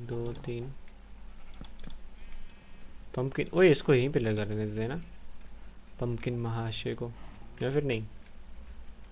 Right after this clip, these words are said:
रुको, कुछ तो करते हैं। Pumpkin आओ, ये यहाँ पे, यहाँ पे लगाते हैं पम्पकिन से, यहाँ पे लगाते हैं,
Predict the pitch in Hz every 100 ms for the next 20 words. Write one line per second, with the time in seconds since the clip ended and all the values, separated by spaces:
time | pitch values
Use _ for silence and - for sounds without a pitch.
0 | - - - 123 120 123 110 - 120 -
1 | 123 110 - 107 110 - - - - -
2 | - - - - - - - - - 120
3 | 123 139 117 110 - - - - - -
4 | - - - - - - - - - -
5 | - - - - - - - - - -
6 | - - - - - - - - 120 120
7 | 117 113 135 147 - - - - - -
8 | - - - - - - - - - -
9 | - - - 131 139 156 156 160 127 113
10 | 113 165 - 123 120 - 131 123 113 123
11 | 117 107 - 107